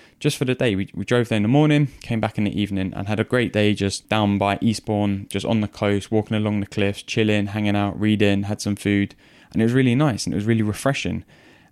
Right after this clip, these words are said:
And again, you know, w-, we live in the U K. For those of us who are listening who are from the U K, or even, to be honest, whatever country you're listening from,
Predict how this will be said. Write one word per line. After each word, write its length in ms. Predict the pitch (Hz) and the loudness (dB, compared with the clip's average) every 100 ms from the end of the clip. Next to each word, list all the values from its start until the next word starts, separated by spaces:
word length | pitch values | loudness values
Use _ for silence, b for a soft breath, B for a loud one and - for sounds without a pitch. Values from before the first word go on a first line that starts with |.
| _ | _
And 320 | 104 101 101 - | 0 2 0 -2
again, 380 | 117 139 98 95 | -2 0 0 0
you 80 | |
know, 140 | 98 98 | 0 0
w-, 220 | - 98 - | -2 -6 -6
we 220 | 101 110 | -2 2
live 280 | 123 123 - | 2 2 0
in 440 | 110 107 104 98 - | -2 0 0 -2 -8
the 140 | - 104 | -6 -2
U 160 | 107 | 0
K. 260 | - 107 107 | 0 0 0
For 140 | - | 0
those 220 | 104 104 | -2 0
of 100 | 101 | -2
us 200 | 101 104 | -4 -6
who 140 | - 101 | -4 -2
are 40 | |
listening 360 | 101 107 107 98 | -2 -2 -2 -2
who 80 | 98 | -4
are 40 | |
from 240 | - 107 | -4 0
the 80 | 104 | 0
U 160 | 98 98 | 0 -2
K, 340 | - 104 107 | -4 -2 -2
or 240 | - 98 - | -2 -2 0
even, 280 | 160 202 175 | 0 0 -2
to 120 | 135 | 0
be 60 | |
honest, 220 | 131 117 - | 0 0 -4
whatever 260 | - 113 | -4 -4
country 340 | - 98 82 95 | -4 -4 -2 0
you're 80 | |
listening 260 | 95 - 101 | 0 -2 -4
from, 200 | 92 | -4